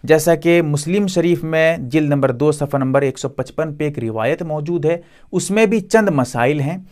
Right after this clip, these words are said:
और इसी तरह पूरी डिटेल्स और तफसील इलाउस सुनन में जिल्द नंबर अस-, जिल्द नंबर सत्रह है, सफ़ा नंबर दो सौ बयालीस पे आप देख सकते हैं। सबसे पहली बात, जो सबसे बड़ा जानवर ऊँट है, उसमें कम से कम पाँच साल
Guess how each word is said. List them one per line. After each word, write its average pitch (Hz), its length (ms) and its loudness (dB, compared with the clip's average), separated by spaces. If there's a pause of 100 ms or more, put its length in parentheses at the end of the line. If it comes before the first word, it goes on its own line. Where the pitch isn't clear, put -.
(260)
और 135 260 4
इसी 226 200 -2
तरह 214 220 4
पूरी 233 320 -2
डिटेल्स 175 500 4
और 160 180 0
तफसील 156 540 0 (180)
इलाउस 139 460 2
सुनन 135 280 -2
में 185 160 -6 (300)
जिल्द 185 280 2
नंबर 143 220 2
अस-, 131 280 2
जिल्द 139 320 0
नंबर 147 220 2
सत्रह 127 320 0
है, 175 140 0
सफ़ा 147 260 -4
नंबर 131 260 -2
दो 127 260 -2
सौ 170 300 -2 (300)
बयालीस 147 480 4
पे 143 140 -2
आप 123 220 0
देख 113 220 -2
सकते - 360 -12
हैं। 110 220 -12 (460)
सबसे 190 300 0
पहली 196 280 2
बात, 190 300 4 (240)
जो 165 320 2
सबसे 180 360 0
बड़ा 170 340 6
जानवर 123 520 0 (280)
ऊँट 214 300 4
है, - 180 -8 (640)
उसमें 196 520 0
कम 220 220 -2
से 190 180 0
कम 214 280 2
पाँच 160 300 0
साल 104 360 -10